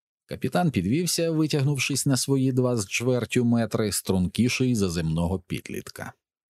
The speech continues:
Для цієї немолодої людини, що ніколи не ступала ногою на дно колодязя гравітації, два дні тяжкого прискорення видалися б за пекло. Старпом відчув укол приязні до командира корабля, яку він, власне, ніколи б не висловив,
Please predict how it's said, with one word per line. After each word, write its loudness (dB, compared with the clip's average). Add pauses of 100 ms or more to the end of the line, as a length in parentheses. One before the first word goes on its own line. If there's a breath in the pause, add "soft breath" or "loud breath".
Для 0
цієї 0
немолодої 2
людини, 4
що 0
ніколи 2
не 2
ступала 0
ногою 2
на 2
дно 2
колодязя 2
гравітації, 0
два 0
дні 2
тяжкого 0
прискорення 0
видалися 0
б -2
за -2
пекло. -10 (800)
Старпом 0
відчув 2
укол 0
приязні 2
до 0
командира 2
корабля, 2
яку 0
він, 2
власне, 2
ніколи 2
б -6
не 4
висловив, 0